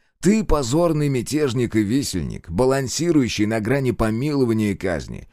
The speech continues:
За твоей спиной не стоит могучий род. Так или иначе ты умрешь, либо тебя втихую прирежут холопы в Угрюмихе, либо палач,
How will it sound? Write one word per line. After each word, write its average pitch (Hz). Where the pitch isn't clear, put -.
За -
твоей 160
спиной 156
не 139
стоит 120
могучий 104
род. 101
Так 151
или 156
иначе 147
ты 104
умрешь, 73
либо 147
тебя 80
втихую 95
прирежут 95
холопы 101
в 90
Угрюмихе, 85
либо 151
палач, 196